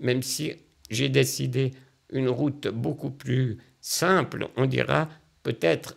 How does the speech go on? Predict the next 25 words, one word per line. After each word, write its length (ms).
un 100
tout 220
petit 260
peu 160
moins 200
performante, 840
mais 260
avec 340
moins 180
de 120
perte 300
de 100
temps 320
dans 200
les 120
manœuvres. 580
Contrairement 560
à 200
eux, 140
regardez, 540
un, 260
deux, 500
trois, 440
quatre 380
empannages 840